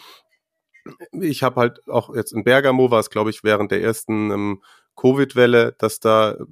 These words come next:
viele der Ultras mitgeholfen haben, Krankenhaus mit aufzubauen oder dort, äh, einfach, äh, Stunden, tagelang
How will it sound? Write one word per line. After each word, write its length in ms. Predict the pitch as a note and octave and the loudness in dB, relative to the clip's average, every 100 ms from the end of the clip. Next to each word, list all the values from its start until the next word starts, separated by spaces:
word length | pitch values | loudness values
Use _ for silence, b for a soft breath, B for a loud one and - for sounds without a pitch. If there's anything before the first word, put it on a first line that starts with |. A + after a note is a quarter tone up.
| - | -20
viele 420 | - - B2+ A#2 | -20 -10 -4 -4
der 280 | A2 G#2+ G#2 | 2 0 2
Ultras 420 | B2 A#2 A2+ G#2+ | -2 -2 -4 -4
mitgeholfen 600 | A#2 - G#2+ A2 - A2 | -10 -6 0 0 -2 -4
haben, 680 | G#2 G#2+ G#2+ G#2+ G#2 G2+ - _ _ _ - _ | 0 0 0 -4 -6 -8 -14 _ _ _ -20 _
Krankenhaus 500 | - A2+ A2+ G#2+ A2 | -6 -4 -2 -2 -2
mit 140 | G#2+ - | -4 -6
aufzubauen 800 | A2+ - G#2+ G#2+ G2+ G#2 G#2 G2+ | -6 -6 -6 0 2 2 0 -4
oder 260 | G#2 G#2 | -2 -2
dort, 400 | - G2 G2+ G2+ | -2 0 0 0
äh, 300 | G#2 G#2 G#2 G2+ b b b _ | -2 0 0 -4 b b b _
einfach, 420 | A2+ A2 A2+ - | -4 -2 -2 -2
äh, 180 | A#2+ G#2 | -2 -2
Stunden, 600 | G2 - B2+ C3 B2 A2 | -4 -4 -4 -2 -6 -6
tagelang 760 | - G#2+ A#2 A2+ G#2+ A2 G#2+ | -2 0 0 2 2 2 -2